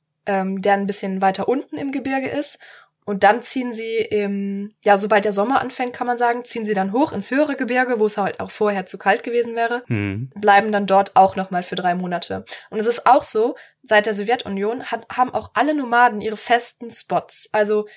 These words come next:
Speaker 1: jeder
Speaker 2: Mhm.
Speaker 1: Nomade oder jeder Halbnomade hat, ähm, seinen festen Spot im unteren Teil des Gebirges und im oberen Teil des Gebirges.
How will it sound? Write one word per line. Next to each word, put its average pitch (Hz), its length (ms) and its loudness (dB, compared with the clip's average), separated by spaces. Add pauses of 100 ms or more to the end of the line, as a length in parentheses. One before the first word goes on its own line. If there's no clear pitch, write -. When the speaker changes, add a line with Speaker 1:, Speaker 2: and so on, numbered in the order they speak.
(120)
Speaker 1:
jeder 277 480 4
Speaker 2:
Mhm. 214 60 -8
Speaker 1:
Nomade 214 560 2 (240)
oder 202 160 -2
jeder 202 280 2
Halbnomade 247 680 2 (320)
hat, 233 320 2
ähm, 208 300 2 (220)
seinen 214 380 0
festen 208 380 -4
Spot 208 260 2 (120)
im 196 120 -4
unteren 277 540 -2
Teil 254 220 4
des 247 240 -2
Gebirges 233 460 0
und 214 160 -4
im 196 80 -6
oberen 185 360 0
Teil 170 220 -4
des 185 140 -8
Gebirges. 185 580 -10